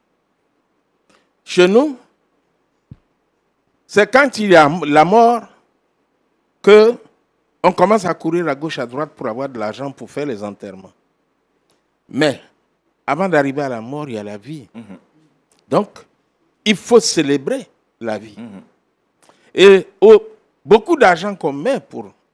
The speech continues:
Speaker 1: célébrer la mort, si on prenait une partie pour célébrer l'arrivée d'un enfant, pour inviter un marié,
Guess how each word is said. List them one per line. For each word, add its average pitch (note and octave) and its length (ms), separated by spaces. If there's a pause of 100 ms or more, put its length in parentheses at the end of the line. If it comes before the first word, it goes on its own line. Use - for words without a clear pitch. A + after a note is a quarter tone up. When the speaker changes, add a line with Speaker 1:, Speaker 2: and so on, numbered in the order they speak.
(120)
Speaker 1:
célébrer B2 640
la F#2 160
mort, A2 420 (720)
si - 200
on G3 120
prenait D3+ 320
une D#3 140
partie A2 480 (380)
pour G#2+ 120
célébrer A#2 580
l'arrivée A2 440
d'un A2+ 220
enfant, F#2+ 320 (1800)
pour D3 180
inviter C#3+ 480
un D#3+ 120
marié, C3 640